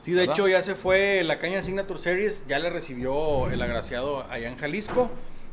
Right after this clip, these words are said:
Speaker 1: Este, el combo spinning ya lo mandamos hasta Chihuahua. Se lo
Speaker 2: Ok.
Speaker 1: ganó nuestro amigo Ever Chávez. Le di-, eh, todos los premios tienen la opción de cambiarlo por algo que sea de su utilidad en caso de que,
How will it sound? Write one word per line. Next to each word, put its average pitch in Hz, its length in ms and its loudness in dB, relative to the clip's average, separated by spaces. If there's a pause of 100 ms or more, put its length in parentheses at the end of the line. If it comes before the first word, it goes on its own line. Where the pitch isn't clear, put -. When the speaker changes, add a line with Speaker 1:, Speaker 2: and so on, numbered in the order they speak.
(120)
Speaker 1:
Este, 101 1000 -8 (960)
el 123 300 -6
combo 147 340 -2
spinning 175 480 -2
ya 156 160 2
lo 170 80 -2
mandamos 143 360 -4
hasta 151 220 -10
Chihuahua. 175 520 0 (440)
Se - 80 -10
lo 98 60 0
Speaker 2:
Ok. 123 100 0
Speaker 1:
ganó 131 640 -4
nuestro 110 220 -12
amigo 123 240 -6
Ever 139 180 -6
Chávez. 196 420 2 (520)
Le 127 120 -4
di-, 127 160 -2 (120)
eh, 135 280 -2
todos 156 240 4
los 180 140 -2
premios 160 420 -2
tienen 165 280 -6
la 151 60 0
opción 135 300 -6
de 160 120 -6
cambiarlo 131 500 -4
por 123 140 -6
algo 117 240 -6
que 135 100 -12
sea 117 240 -6
de 131 80 -6
su 139 120 -14
utilidad 139 360 2
en 160 80 -2
caso 117 240 -4
de 147 140 -4
que, 117 240 -6